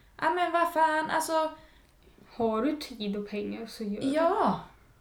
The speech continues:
Speaker 1: Vad är det som stoppar dig, liksom?
Speaker 2: Ja.
Speaker 1: Det är så lätt att komma på en massa ursäkter. "Nej, men jag kan inte på grund av det här och det här och det här och det här." Men i många fall så går det att lösa.
Speaker 2: Ja.
Speaker 1: Det går
Speaker 2: Ja.
Speaker 1: att hitta vägar.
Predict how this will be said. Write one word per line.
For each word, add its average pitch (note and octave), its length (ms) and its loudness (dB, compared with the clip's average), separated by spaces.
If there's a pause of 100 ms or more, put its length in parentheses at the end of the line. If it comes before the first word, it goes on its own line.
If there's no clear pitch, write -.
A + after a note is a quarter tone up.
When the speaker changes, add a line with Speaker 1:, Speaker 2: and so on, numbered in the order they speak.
(540)
Speaker 1:
Vad C#4 140 2
är D4+ 80 2
det D4+ 80 -2
som D4+ 200 -4
stoppar D4+ 380 -4
dig, - 240 -6
liksom? - 300 -6
Speaker 2:
Ja. B3+ 260 -4 (180)
Speaker 1:
Det C4 140 0
är D4 40 -2
så D4 120 -2
lätt C#4 220 -2
att G#3 80 -6
komma F#3+ 240 2
på G3+ 240 -2
en F3 100 -4
massa F3 200 -4
ursäkter. F3+ 540 -2
"Nej, F3+ 140 -4
men F#3 160 -4
jag F#3+ 80 -8
kan D#3+ 200 -6
inte D#3+ 180 -10
på - 100 -12
grund - 220 -10
av - 60 -12
det - 80 -12
här G3 300 2
och F3+ 60 -2
det E3 60 -6
här D#3+ 240 -8
och - 60 -14
det - 60 -14
här D#3+ 240 -8
och - 60 -10
det E3 60 -8
här." - 200 -4
Men G#3+ 180 0
i A3+ 40 0
många A3+ 400 0
fall B3 280 -2
så F3 240 -2 (600)
går F3+ 360 -4
det E3 120 -6
att E3 140 -8
lösa. F3+ 420 -2 (380)
Speaker 2:
Ja. B3 280 -2
Speaker 1:
Det A#3+ 60 -2
går F#3+ 340 0 (1120)
Speaker 2:
Ja. B3 180 -2
Speaker 1:
att A#3 140 0
hitta G3 320 -2
vägar. E3+ 400 -4